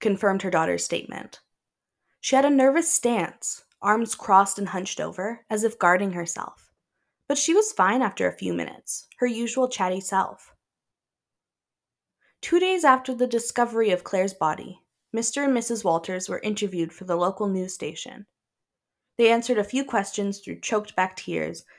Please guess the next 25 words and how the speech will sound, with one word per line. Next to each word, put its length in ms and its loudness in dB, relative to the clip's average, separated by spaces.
and 160 -4
pleaded 540 0
mercilessly 840 -4
for 200 -2
anyone 380 6
to 100 -8
come 160 -2
forward 640 -4
for 140 -6
even 340 2
one 200 2
anonymous 560 -2
tip. 220 -6
Any 240 4
neighbors 500 2
who 80 2
had 100 0
seen 260 -2
something, 540 -6
any 160 4
friends 440 2
who 80 -4
had 100 0
heard 320 2
something. 560 -4